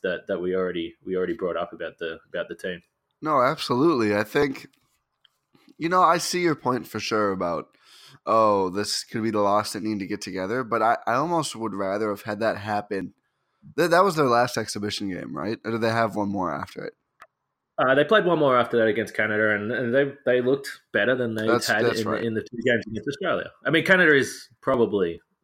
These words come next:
Speaker 1: less talented than Australia top to bottom. So that might have also been a reason for that, but, but they did look better.
Speaker 2: Yeah, especially this year. I mean, Canada had, it felt like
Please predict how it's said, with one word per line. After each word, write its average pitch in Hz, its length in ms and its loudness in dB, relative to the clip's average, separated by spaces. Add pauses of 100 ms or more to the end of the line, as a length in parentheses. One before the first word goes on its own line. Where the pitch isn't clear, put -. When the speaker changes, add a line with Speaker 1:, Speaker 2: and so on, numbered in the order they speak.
(120)
Speaker 1:
less 110 220 0
talented 101 440 -2
than 98 140 -6
Australia 92 420 -2
top 95 220 -6
to 95 60 -10
bottom. 82 260 -6
So - 100 -8
that 117 200 0
might 107 180 2
have 95 120 -2
also 95 300 -4
been 98 160 -4
a 92 60 -4
reason 92 260 -2
for 101 220 -2
that, 90 180 -2
but, - 220 -4
but 143 120 -6
they 139 120 0
did 143 160 0
look 110 180 -2
better. 80 180 -6
Speaker 2:
Yeah, 117 140 0
especially 120 480 -2
this 101 240 -2
year. 87 180 -4
I 85 40 -6
mean, 82 180 -8
Canada 104 440 -2
had, 98 240 -6 (120)
it 92 120 -12
felt 117 240 2
like 101 300 -2